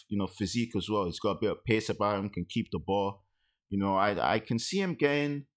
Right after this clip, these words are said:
getting a big move in the next couple of years if he,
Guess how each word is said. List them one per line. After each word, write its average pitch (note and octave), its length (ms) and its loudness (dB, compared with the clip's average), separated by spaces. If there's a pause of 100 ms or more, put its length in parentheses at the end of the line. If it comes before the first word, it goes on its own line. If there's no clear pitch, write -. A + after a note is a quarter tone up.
(120)
getting C3+ 300 0
a A2 80 2
big A2 280 2
move A#2 360 4
in G2 80 2
the G2+ 60 2
next G#2+ 260 -2
couple - 260 -2
of F#2+ 80 0
years F#2+ 460 -2
if G#2 220 -2
he, F#2 320 -2